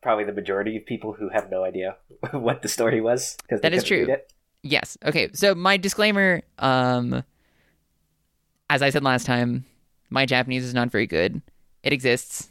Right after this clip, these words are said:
Speaker 2: I have three years of college. So it's, like, good. It's not like I can only read, like,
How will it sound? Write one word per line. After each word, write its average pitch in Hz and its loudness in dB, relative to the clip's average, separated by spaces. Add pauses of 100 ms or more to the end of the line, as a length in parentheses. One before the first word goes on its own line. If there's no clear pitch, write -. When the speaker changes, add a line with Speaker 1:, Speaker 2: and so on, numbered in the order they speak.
Speaker 2:
I - -2
have 123 -2
three 123 -4
years 110 2 (100)
of 110 0 (640)
college. 95 -2
So - 0
it's, 180 0
like, 160 0
good. 85 -2
It's - -2
not 185 2
like 175 2
I 139 2
can 143 -6
only 123 -2
read, 101 -2
like, 90 -2